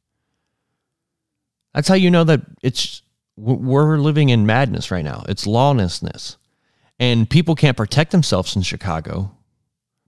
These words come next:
because all the bad guys, obviously all these lunatics, have the guns. And that's just the thing. The mayor there, what is it, Laura Lightfoot, believes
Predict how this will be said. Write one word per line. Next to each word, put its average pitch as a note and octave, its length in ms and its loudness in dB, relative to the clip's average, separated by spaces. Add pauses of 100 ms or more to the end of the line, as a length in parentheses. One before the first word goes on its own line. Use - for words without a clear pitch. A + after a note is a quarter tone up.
because B2 200 2
all C#3 140 2
the B2+ 80 2
bad D3+ 320 0
guys, G#2 280 0
obviously A#2+ 380 0
all B2 140 0
these A#2+ 260 -2
lunatics, B2 500 0
have A#2+ 180 -2
the C3 60 -4
guns. D3+ 500 -4 (1000)
And B2+ 120 -2
that's C#3+ 220 0
just D#3+ 180 -2
the D3+ 60 -2
thing. D#3+ 400 0 (1400)
The A#2+ 120 2
mayor C3 540 4
there, G2+ 400 0 (920)
what A2 120 -4
is F#2 80 -2
it, E2+ 60 -6
Laura G#2 260 0
Lightfoot, G#2+ 600 -2 (760)
believes B2+ 840 4